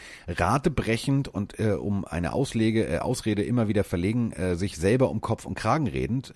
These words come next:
redend sagt, „Ja, also, äh, die Zahlen sind angestiegen, ja, das liegt natürlich daran, wir testen massiv.“ Und, äh, dann wird sie gefragt nach den, äh, erhöhten Todeszahlen. Dann sagt sie, „Äh, ja, ähm, also jeder, der den Virus, äh, in sich trägt,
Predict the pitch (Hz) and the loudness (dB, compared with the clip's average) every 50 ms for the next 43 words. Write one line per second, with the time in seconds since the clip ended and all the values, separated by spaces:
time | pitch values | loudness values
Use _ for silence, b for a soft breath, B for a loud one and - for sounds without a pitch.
0 | 76 80 85 80 87 117 131 - - - 71 82 82 104 117 - B B B B | -6 -4 -2 -2 0 -2 -4 -4 -6 -4 -2 0 0 0 -2 -4 B B B B
1 | B B B 98 127 120 127 113 123 147 - - - 113 98 113 110 - 80 101 | B B B 4 6 6 6 6 6 4 4 2 -2 -2 0 0 0 2 0 0
2 | 98 92 98 - 80 76 71 - 107 - - 120 120 127 120 113 87 82 127 143 | 0 -2 -4 -8 -8 -8 -6 -6 -6 -2 0 0 2 2 2 0 0 0 -2 -2
3 | - - 127 110 90 92 90 107 131 131 127 110 - 123 120 - 127 110 117 117 | 0 0 0 2 4 4 4 4 4 2 0 0 -2 -4 -2 -2 -2 -2 0 -2
4 | 101 - 101 104 101 95 90 85 - 98 110 107 - - 147 127 127 117 - 147 | 0 0 0 0 0 0 -2 -2 -2 -2 -4 -4 -2 -2 -2 -2 -2 -2 -2 -2
5 | 156 156 - B B B B B B B B - 139 123 113 - - - 98 104 | -2 -2 -4 B B B B B B B B -2 0 0 0 -2 -2 2 2 4
6 | 101 104 101 95 120 - - 113 98 - - 101 95 - - 98 92 87 - 95 | 4 4 2 0 0 0 -2 -4 -4 -2 -2 -2 -2 -2 0 -2 -2 -2 0 -2
7 | 87 87 82 80 - - 73 71 50 55 65 78 87 104 - 95 87 - 170 202 | 0 0 -2 -2 -4 -4 -4 -4 -4 -4 -4 -2 -2 -2 -2 -2 2 4 4 4
8 | 185 - - - 85 71 78 98 104 98 87 101 - - 95 - 107 113 110 107 | 4 2 0 0 0 0 0 0 0 -2 -2 -4 -4 -6 -6 -2 0 2 4 4
9 | 107 113 131 139 - - 85 - - 95 123 120 95 - - 76 98 101 107 92 | 4 6 4 4 2 0 -2 -4 -4 -2 -2 -2 -4 -4 -4 -4 -2 -2 -2 0
10 | 95 123 131 143 135 117 - - 113 110 110 101 - 104 98 92 87 80 78 104 | 0 2 4 4 2 2 2 2 2 4 2 2 2 0 0 0 0 -2 0 0
11 | 135 160 123 131 127 123 - - - - - 95 92 90 85 - - 143 160 160 | 0 2 4 2 2 2 0 -6 -8 -4 -2 0 0 0 0 2 2 2 2 2
12 | 135 139 143 135 - - - - - 131 143 160 - - | 2 2 0 0 -2 -8 -6 -2 0 2 2 0 -2 -4